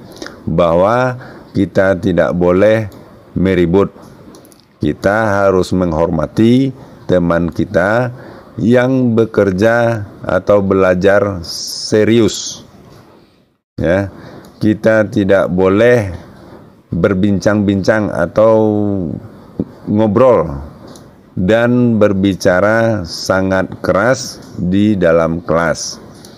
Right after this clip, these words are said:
Kita harus menjaga suara kita tetap lunak atau tidak keras. Kita tidak boleh bermain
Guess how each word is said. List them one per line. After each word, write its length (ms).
Kita 720
harus 560
menjaga 880
suara 640
kita 720
tetap 560
lunak 480
atau 720
tidak 320
keras. 480
Kita 480
tidak 360
boleh 560
bermain 1080